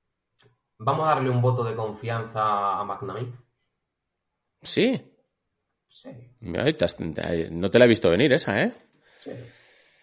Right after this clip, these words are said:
Speaker 2: Pues,
Speaker 1: Sí.
Speaker 2: pues venga, tú dices, has dicho Sanders, Alistair y McNamee. Yo voy a agafar a Alistair, Sanders y Rudy Bomberg.
Speaker 1: Vale.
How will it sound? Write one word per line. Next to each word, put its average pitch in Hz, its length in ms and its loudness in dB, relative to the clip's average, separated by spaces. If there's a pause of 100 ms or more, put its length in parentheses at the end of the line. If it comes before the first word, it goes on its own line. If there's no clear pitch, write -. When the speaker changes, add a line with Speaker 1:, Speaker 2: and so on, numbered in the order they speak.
(360)
Speaker 2:
Pues, 95 200 4
Speaker 1:
Sí. - 80 -4
Speaker 2:
pues 87 180 0
venga, 107 480 2
tú 123 160 8
dices, 117 420 6
has 110 140 -2
dicho 107 240 -2
Sanders, 151 460 2
Alistair 202 520 0
y 104 220 4
McNamee. 85 680 -4
Yo 113 240 6
voy 127 200 4
a 123 40 6
agafar 151 680 2
a 92 560 0
Alistair, 208 720 2 (160)
Sanders 185 720 0
y 117 200 4
Rudy 113 240 4
Bomberg. 92 340 0 (920)
Speaker 1:
Vale. 117 360 -18